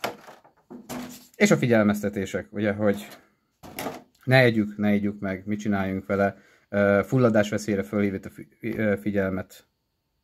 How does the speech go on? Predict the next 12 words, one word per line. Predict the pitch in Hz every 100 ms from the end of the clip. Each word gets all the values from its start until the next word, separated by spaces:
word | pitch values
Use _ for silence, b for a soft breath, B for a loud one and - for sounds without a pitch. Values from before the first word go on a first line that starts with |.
| _
Három | 104 104 95
évkor | 92 - 92
alatt, | 87
gyerekek. | 98 - - - _
Nem. | 156 139 120 - B B B B
És | 208
a | 180
Hasbrónak | 151 143 131 120
az | 113
erő-, | 113 113
elérhetőségei. | 131 123 104 107 104 104 107 98 98 98 - B B B -
Nos, | 233 -